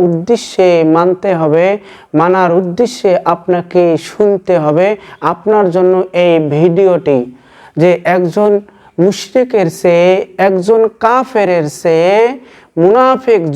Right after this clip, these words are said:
জঘন্যতম, একজন নিকৃষ্ট ব্যক্তি, খারাপ। সম্মানিত দিনী ভাই সকল, আপনাকে আমাকে মুনাফিকের আলামত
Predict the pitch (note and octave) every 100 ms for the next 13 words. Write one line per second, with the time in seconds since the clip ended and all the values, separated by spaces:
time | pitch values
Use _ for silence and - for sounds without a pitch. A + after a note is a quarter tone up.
0 | D3 A3 A#3 C#4 A#3+ A#3+ G3+ F#3 E3+ D#3
1 | - _ _ - D#3+ D3 E3+ D#3 D#3 F3+
2 | F3+ A3 G#3+ - F3 D3 D3+ - - D3
3 | C3 C3+ - C3 C#3+ C#4 C3 A#2 - _
4 | _ _ _ _ _ _ _ _ _ _
5 | _ _ _ - - G#3 B3 C4 B3 B3+
6 | A3+ G3 - - _ _ _ _ _ _
7 | _ - A3+ B3+ A3+ E3 G#3+ A#3 A3 F#3+
8 | F#3 E3+ F3+ - _ _ _ _ _ _
9 | - G3+ G#3 B3+ B3+ A#3 G#3 G#3 G3 A#3
10 | A#3 A3 G3+ G3+ B3 B3 B3 A#3+ A#3+ A3
11 | - D#3+ F#3+ A#3 B3 A#3+